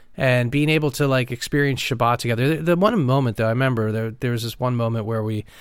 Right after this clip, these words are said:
we were doing Shabbat, and it was a very quiet moment, and it was just, it was during the Amida where you kinda just take a,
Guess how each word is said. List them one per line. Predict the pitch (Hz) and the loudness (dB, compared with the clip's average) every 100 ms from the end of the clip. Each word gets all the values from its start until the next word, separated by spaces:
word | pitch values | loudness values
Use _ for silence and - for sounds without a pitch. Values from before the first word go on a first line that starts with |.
| - - | -20 -6
we | 131 | 0
were | 117 117 | 2 2
doing | 107 139 143 | 2 2 2
Shabbat, | - 113 110 110 | 0 0 2 2
and | 107 104 | 0 -2
it | |
was | 104 | -2
a | 104 | 0
very | 131 | 0
quiet | 127 - 123 120 | -2 0 0 2
moment, | 117 117 107 107 - - - - - - | 0 -2 0 -2 -6 -20 -20 -20 -20 -4
and | 131 113 | 0 2
it | 113 | 0
was | - | -2
just, | - 135 | -6 -4
it | |
was | 123 117 113 - - | -2 -2 -4 -8 -2
during | 131 127 | 0 2
the | 123 | 0
Amida | 117 110 110 | -2 -2 -2
where | 110 | -2
you | 107 | -4
kinda | - 113 104 | -4 -4 -4
just | 98 | -6
take | - | -4
a, | 110 | -2